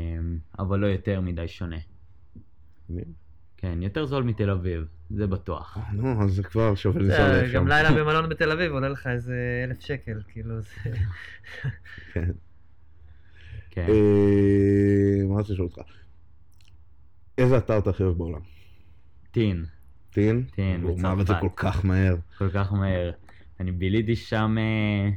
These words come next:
Speaker 1: ביליתי שם כמה חורפים בטין. אה, ומה שכל כך מדהים מבחינתי בטין זה שכל ה-backcountry והאפשרויות פרי רייד כל כך קרובות ל-, למעליות.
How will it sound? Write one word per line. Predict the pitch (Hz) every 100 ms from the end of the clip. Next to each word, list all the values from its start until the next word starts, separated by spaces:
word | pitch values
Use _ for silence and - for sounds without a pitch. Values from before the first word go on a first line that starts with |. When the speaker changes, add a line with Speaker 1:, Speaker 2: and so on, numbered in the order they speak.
| -
Speaker 1:
ביליתי | 92 90 95 98
שם | 101 110
כמה | 101 113
חורפים | 107 104 98 - 139 156
בטין. | 110 - 87 85 - - - - 76 - -
אה, | 87 85 85 85 82 85 82 - - - - - - 90
ומה | 85 87 90 107
שכל | 101 117 - 98 -
כך | 117 120 107
מדהים | 101 95 104 107
מבחינתי | 107 92 95 95 92
בטין | 98 87 - 107 123 131
זה | 110 92 87
שכל | - 92 87 87 78 - - - - - - 120
ה-backcountry | 95 82 110 - 123 127 127 123 139 156 - - -
והאפשרויות | 104 95 87 85 95 - 87 107 107
פרי | - 110 107
רייד | 107 113 107 98 101 - -
כל | - 95
כך | 120 120 -
קרובות | - 104 92 85 98 117 - -
ל-, | 101 90 87 85 85 85 - - - - - -
למעליות. | 90 87 87 85 87 92 113 113